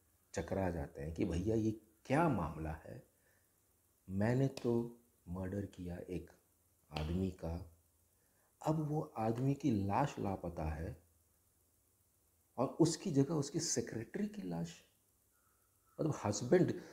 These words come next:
वो सेक्रेटरी जो थी उसका हस्बैंड था जिसको प्रदीप कोठारी ने मारा। अब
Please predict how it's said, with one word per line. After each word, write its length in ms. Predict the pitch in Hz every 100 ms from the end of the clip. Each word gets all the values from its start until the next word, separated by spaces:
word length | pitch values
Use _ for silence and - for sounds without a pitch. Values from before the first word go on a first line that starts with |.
| -
वो 60 | 107
सेक्रेटरी 920 | - 101 104 104 147 156 156 - - _ _ _ _ _ _ _ _ 127
जो 240 | 110 104 135
थी 140 | 123
उसका 220 | 104 117
हस्बैंड 560 | 98 104 98 104 139 151
था 500 | - 95 139 - - 87
जिसको 360 | 87 - 107 170 - _ _ _ _ _ _ _ _ _ -
प्रदीप 320 | 98 98 98
कोठारी 400 | 82 80 85 95
ने 100 | 113
मारा। 320 | 151 175 156 - - _ _
अब 320 | 170 185 -